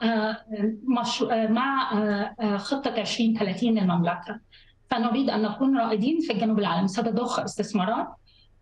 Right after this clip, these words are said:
في السعودية، في منطقة الشرق الأوسط وفي الجنوب العالمي لإصدار شهادات ائتمان كربوني، آه، منها الكربون الأزرق، منها، آه، مواقد الطهي و-، آه، ومشاريع متعددة أخرى.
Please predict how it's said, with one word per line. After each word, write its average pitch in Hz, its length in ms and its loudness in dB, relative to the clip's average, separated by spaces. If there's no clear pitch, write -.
في 233 380 0
السعودية، 208 800 -2
في 247 180 0
منطقة 214 380 0
الشرق - 420 -4
الأوسط 269 440 -2
وفي 226 160 0
الجنوب 202 300 2
العالمي 220 520 2
لإصدار 233 500 2
شهادات 226 440 0
ائتمان 214 500 0
كربوني، 247 680 2
آه، 190 300 2
منها 208 560 2
الكربون 180 440 2
الأزرق، 226 440 0
منها، 190 600 0
آه، 190 160 2
مواقد 190 400 0
الطهي 262 460 0
و-، 190 120 0
آه، 202 800 -2
ومشاريع 220 480 0
متعددة 190 460 -2
أخرى. - 280 -10